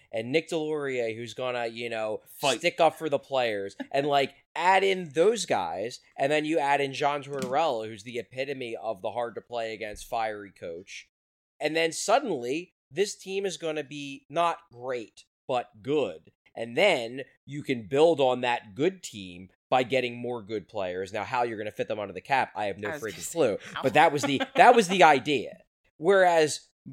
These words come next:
Speaker 1: all of us looked at the team and are like, "No, this team is nowhere near good enough." And that was even when I thought they were going to have Sean Couturier. I mean, it's not that they were gonna have Ryan Ellis, but when, even when I thought they were going to have Sean Couturier, it was like, "Nah, this team, like, their,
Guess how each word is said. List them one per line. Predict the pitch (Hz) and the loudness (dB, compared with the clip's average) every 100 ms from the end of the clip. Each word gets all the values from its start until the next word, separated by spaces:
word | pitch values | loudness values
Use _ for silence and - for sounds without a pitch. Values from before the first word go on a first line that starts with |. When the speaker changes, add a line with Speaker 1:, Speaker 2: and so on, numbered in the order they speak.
| - _ | -20 _
Speaker 1:
all | 202 202 190 | 8 10 10
of | 175 | 10
us | 220 - | 10 8
looked | 170 139 | 0 -2
at | |
the | 143 | -8
team | 139 139 131 131 | -8 -6 -6 -2
and | 135 | -2
are | 131 | -2
like, | 127 123 113 - _ _ _ _ _ _ | 0 -2 -4 -8 _ _ _ _ _ _
"No, | 131 156 180 156 120 110 110 | -6 4 6 6 4 -2 -4
this | 143 - | -6 -6
team | - 147 131 | -8 -8 -8
is | 117 | -8
nowhere | 135 131 123 120 117 | -4 -2 0 -2 -4
near | 110 | -8
good | 95 113 | -6 -6
enough." | 98 80 - - _ _ - | -6 -10 -16 -20 _ _ -2
And | 165 | 4
that | 240 | 6
was | 196 180 | 6 2
even | 170 156 | -2 0
when | 160 143 | 2 2
I | 131 | 2
thought | 151 156 143 | 4 4 4
they | 127 | 0
were | 117 | -2
going | 107 131 175 139 | -4 0 2 0
to | 107 | -4
have | 98 | -10
Sean | - 80 | -12 -16
Couturier. | - - - | -16 -18 -10
I | |
mean, | 135 123 _ _ | -6 -6 _ _
it's | 196 | 6
not | 190 | 8
that | 180 | 8
they | 147 | 6
were | 135 | 6
gonna | 135 | 4
have | 120 | 4
Ryan | 127 120 | 2 2
Ellis, | 127 117 - _ | 2 0 -4 _
but | - 254 | -2 6
when, | 285 | 6
even | 294 | 6
when | 269 | 6
I | 196 | 8
thought | 185 165 | 8 6
they | |
were | 151 | 4
going | 117 127 143 | 2 0 0
to | 147 | 0
have | 139 | 0
Sean | 156 147 | -2 -4
Couturier, | 147 151 151 | -6 -4 -2
it | 135 | -2
was | 117 | -2
like, | 120 110 | -4 -4
"Nah, | 117 90 107 | -8 -8 -10
this | 120 | -14
team, | - 139 120 | -12 -10 -6
like, | 110 107 - _ _ _ | -4 -4 -8 _ _ _
their, | 165 | -10